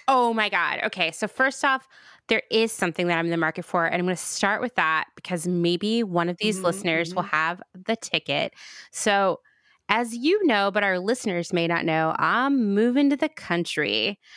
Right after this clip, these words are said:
Speaker 2: Woo-hoo.
Speaker 1: Specifically out to Lancaster County, uh, to Amish country, to a very
Speaker 2: Homesteading.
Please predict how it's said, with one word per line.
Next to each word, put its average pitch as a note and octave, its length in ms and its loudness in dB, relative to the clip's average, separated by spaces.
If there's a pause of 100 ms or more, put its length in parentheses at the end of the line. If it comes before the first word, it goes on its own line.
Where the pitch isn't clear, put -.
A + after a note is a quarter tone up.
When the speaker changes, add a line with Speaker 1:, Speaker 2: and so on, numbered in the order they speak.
(200)
Speaker 2:
Woo-hoo. A4+ 540 -2 (140)
Speaker 1:
Specifically C4+ 680 0
out F#3 220 -2
to A#3 240 -6
Lancaster G3 360 -2
County, F#3+ 560 -2 (120)
uh, E3+ 300 -2
to - 100 -4
Amish G3+ 320 0
country, F3+ 580 -2 (380)
to G#3+ 340 0
a G3+ 120 4
very C4+ 180 4
Speaker 2:
Homesteading. F3+ 720 0